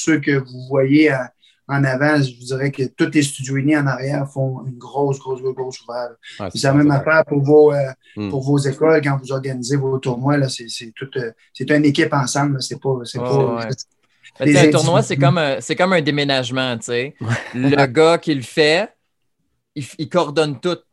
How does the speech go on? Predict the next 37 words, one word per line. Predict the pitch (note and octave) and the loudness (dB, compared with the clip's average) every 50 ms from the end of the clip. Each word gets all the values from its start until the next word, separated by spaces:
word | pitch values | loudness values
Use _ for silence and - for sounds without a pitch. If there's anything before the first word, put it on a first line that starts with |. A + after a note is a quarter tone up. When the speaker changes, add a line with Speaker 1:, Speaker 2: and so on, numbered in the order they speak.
| - _ _ - - D3+ | -20 _ _ -2 0 2
Speaker 3:
sais, | E3 | 2
ça | E3+ - C#3+ | 2 2 0
veut | C3+ - | 0 2
pas | F3 D#3 D3 | 0 0 2
dire | C#3 - | 2 0
Speaker 1:
Ouais. | - | 0
Speaker 3:
que | - - | 0 -4
tu | - | -8
fais | - D3 C3 - | -6 -6 -6 -6
tous | - F3+ E3+ E3+ - | -4 -6 -6 -4 -4
les | D#3 D3 C3+ | -6 -4 -4
jobs, | B2+ F3+ G3 G#3+ G#3 D3+ | 0 2 2 2 2 2
mais | C#3+ C#3 D3 D3+ D#3+ D#3+ D3+ | -2 -4 0 2 2 2 2
pour | - - D3 - | 0 -2 -4 -2
te | - D#3+ | 0 0
rendre | D3 B2+ C3+ C#3+ C#3 C#3+ D3 | 0 2 0 0 0 0 0
là, | D#3+ G3+ A3+ F#3+ | 0 0 0 -2
t'es | - - C#3 B2 A#2+ | -2 -2 -4 -2 -2
as | A#2 - | -4 -6
toutes | - - A2 - - | -6 -10 -10 -10 -6
faites, | - F3+ A3 - - | -4 -4 -4 -2 -4
les | B2 A#2+ A2 | -6 -6 -4
jobs. | G2+ B2 A#2 G#2 G2+ F#2 | -4 -4 -4 -4 -6 -10
Speaker 2:
Hmm. | G2 F#2 F2 F2 F2 F2 _ _ _ _ - | -12 -12 -12 -14 -16 -20 _ _ _ _ -6
Speaker 3:
Tu | - C3+ | -2 0
sais, | |
Speaker 1:
Ouais. | C#3+ C#3+ E3+ - _ _ _ _ _ _ _ _ _ _ _ - | 2 2 0 -2 _ _ _ _ _ _ _ _ _ _ _ -12
Speaker 3:
c'est | D3 A#2 | -10 -2
pas | - D3+ D3 | 0 0 0
vrai | C3+ D3 E3+ E3 | 2 0 -2 0
que | - | 0
t'es | E3+ | 0
arrivé | C#3+ C3+ B2 C3 B2 A#2+ D3 | 0 0 -2 -4 -4 0 0
à | D3+ C#3+ | 2 2
avoir | C3 C3 C3+ | 2 0 -2
un | C#3 B2 | -2 -2
tournoi | - C#3 A#2+ B2+ B2+ B2 B2+ C3 C#3 C#3+ D3+ | -4 -6 -6 -4 -4 -4 -4 -4 -4 -6 -8